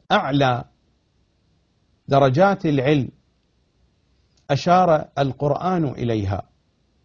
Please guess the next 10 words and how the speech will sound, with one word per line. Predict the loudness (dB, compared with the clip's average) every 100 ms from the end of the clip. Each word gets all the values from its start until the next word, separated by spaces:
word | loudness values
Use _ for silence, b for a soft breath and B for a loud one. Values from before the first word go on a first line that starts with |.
| _ _ _
في | -4 -4 0
أعلى | 0 2 2 0 -2
درجات | -2 0 2 2 0 -2
الشهادة. | -8 -6 -4 -6 -10 _ _ _ _ _ _ _ _ _
حينما | -2 0 2 6 6 4 -4 _ _ _ _ _ _ _ _ _ _ _ _ -8
نذهب | 2 2 4 2 2 0 -2 -4 _ _ _ _ _ -8
إلى | 0 2
كتاب | 0 0 2 2
الله | 2 2 4 2
العزيز | 0 -2 0 0 -2 -6 -16